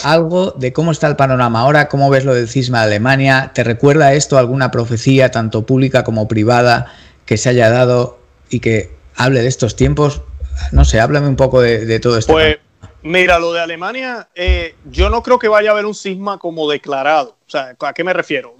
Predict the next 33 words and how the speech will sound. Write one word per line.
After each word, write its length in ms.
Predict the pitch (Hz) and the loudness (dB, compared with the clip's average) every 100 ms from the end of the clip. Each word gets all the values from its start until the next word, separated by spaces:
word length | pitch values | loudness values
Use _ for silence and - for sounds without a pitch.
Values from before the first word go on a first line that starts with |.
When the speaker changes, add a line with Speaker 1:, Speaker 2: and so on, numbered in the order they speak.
| 131 | -6
Speaker 2:
Que 140 | 165 | -4
el, 160 | 156 147 | -2 0
vayan 400 | 151 165 175 180 | 0 2 0 0
los, 320 | 180 165 165 - | 2 0 -2 -6
los 140 | 147 | -8
obispos 580 | 147 143 147 - 165 147 | -4 -4 -6 -2 -2 2
de 340 | 160 160 156 151 | 4 6 6 4
Alemania 800 | 147 151 165 170 165 160 156 147 | 2 2 2 0 0 0 0 0
abiertamente, 840 | 143 160 - 156 151 156 156 156 | 2 0 2 0 0 -6 -8 -10
firmar 320 | 147 143 143 | -10 -10 -10
un 60 | 156 | -8
documento, 840 | 147 - 147 160 156 143 156 151 | -10 -8 -6 -4 -4 -4 -2 -2
"Mira, 400 | 147 165 151 147 | -2 -4 0 0
pues, 380 | - 139 127 - _ _ _ | 0 -8 -8 -14 _ _ _
somos 320 | - 190 226 | 0 2 4
católicos, 600 | 196 190 220 226 220 190 | 2 0 -2 -2 -2 -4
pero 200 | 165 156 | -6 -8
no 80 | 160 | -10
estamos 280 | 165 175 180 | -6 -6 -4
de 80 | 165 | -6
acuerdo 320 | 151 160 160 | -4 -4 -6
con 160 | 151 135 | -8 -10
Roma", 260 | 131 117 _ _ - | -10 -12 _ _ -8
eh, 400 | 143 143 139 139 139 | -4 -4 -6 -8 0
o 160 | 143 | 2
algo 200 | 165 170 | 4 2
así. 360 | 156 160 131 131 139 143 | 0 -2 -14 -16 -20 -16
Eso 240 | 156 165 196 | -10 -6 -2
no 80 | |
Speaker 1:
Ujú. 80 | 175 | 2
Speaker 2:
va 60 | 156 | 2
a 60 | |
pasar. 380 | 165 165 147 147 | 2 -2 -4 -6